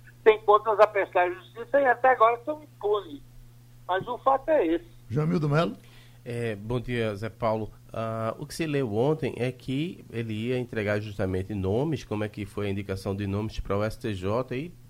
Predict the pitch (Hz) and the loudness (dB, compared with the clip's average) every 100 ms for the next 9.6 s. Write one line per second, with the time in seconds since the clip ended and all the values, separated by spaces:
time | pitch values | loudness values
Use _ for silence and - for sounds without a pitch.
0 | - - 143 - 127 107 127 - 123 117 | -16 -6 -6 -4 -4 -2 -4 -6 -10 -8
1 | 110 - 110 110 117 110 104 120 117 127 | -10 -6 -6 -6 -6 -6 -6 -6 -2 0
2 | 98 98 - - - - 175 196 190 151 | 2 0 -4 -20 -20 -6 -2 -2 -2 -2
3 | 143 147 - 127 120 117 107 110 104 104 | -2 -4 -4 -4 -2 -2 0 0 -2 -2
4 | 113 104 98 110 123 123 92 95 92 95 | -2 0 -2 0 0 0 -4 -4 -6 -4
5 | 92 87 87 - 90 92 - - - - | -2 -2 -6 -8 -10 -12 -18 -20 -20 -20
6 | - - - - - - - 233 247 233 | -20 -20 -20 -20 -12 -8 6 10 10 10
7 | 202 240 269 170 - - - 226 - 208 | 10 10 8 2 -4 -8 0 0 2 2
8 | 262 294 208 170 - 143 - - - - | 4 4 0 -12 -6 -4 -4 -10 -20 -16
9 | - - - 202 226 240 | -12 -12 4 10 12 10